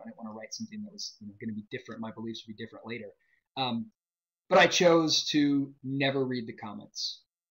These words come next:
Now, maybe that's just 'cause I'm a very emotionally and s-, you know, weak person that I can't handle it. But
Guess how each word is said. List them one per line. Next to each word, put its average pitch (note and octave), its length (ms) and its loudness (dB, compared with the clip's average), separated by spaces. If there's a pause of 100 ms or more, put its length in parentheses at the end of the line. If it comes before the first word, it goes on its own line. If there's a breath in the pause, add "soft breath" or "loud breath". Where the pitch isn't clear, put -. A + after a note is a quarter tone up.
(140)
Now, F3 300 4
maybe F3 220 6
that's E3 140 4
just D#3+ 120 -4
'cause C#3+ 120 -2
I'm C3+ 120 0
a A#2 80 -6
very B2 460 -2
emotionally B2 640 -6
and A2 100 -4
s-, - 260 -8
you C3 120 -8
know, G#2 240 -12 (640)
weak C#3+ 360 0 (100)
person A2 520 -4 (120)
that A#2 300 -8 (220)
I - 60 4
can't F3+ 280 2
handle C#3 360 0
it. A2+ 140 -10
But D#3+ 280 2